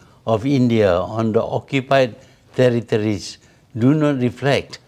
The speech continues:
that it plans to reconsider its occupation, let alone end it anytime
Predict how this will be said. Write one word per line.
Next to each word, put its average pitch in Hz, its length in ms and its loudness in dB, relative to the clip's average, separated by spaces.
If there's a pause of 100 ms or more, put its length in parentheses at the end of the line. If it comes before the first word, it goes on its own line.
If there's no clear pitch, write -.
(440)
that 120 200 -2
it - 160 -10
plans 135 420 -2
to 107 140 -2 (160)
reconsider 127 880 0 (340)
its 123 240 -2 (160)
occupation, 107 840 -2 (540)
let 127 400 2
alone 127 420 0 (540)
end 131 240 2 (160)
it 113 240 -6
anytime 107 580 -2